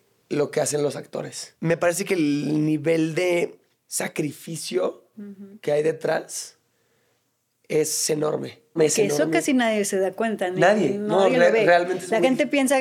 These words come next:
Speaker 2: "Ay, se le da", ¿no?
Speaker 1: Desde
Speaker 2: <laughs>
Speaker 1: afuera también parece que la grabaste en dos días y ya está en el cine. No. Y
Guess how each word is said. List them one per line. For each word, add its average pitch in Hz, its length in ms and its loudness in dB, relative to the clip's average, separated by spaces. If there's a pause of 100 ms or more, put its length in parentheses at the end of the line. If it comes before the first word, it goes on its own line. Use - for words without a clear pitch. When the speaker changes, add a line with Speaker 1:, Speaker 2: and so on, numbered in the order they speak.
Speaker 2:
"Ay, 311 240 0
se 277 140 0
le 233 120 4
da", 220 140 2
¿no? - 220 -14
Speaker 1:
Desde 170 240 4
Speaker 2:
<laughs> - 0 -
Speaker 1:
afuera 202 400 6
también 175 440 2 (140)
parece 170 360 4
que 185 100 -2
la 156 100 4
grabaste 151 440 -2
en 165 140 0
dos 160 200 2
días 160 340 2
y 151 60 -6
ya 151 80 2
está 143 140 -2
en 160 60 2
el 160 100 0
cine. 170 440 0 (140)
No. 160 140 0 (360)
Y - 180 -6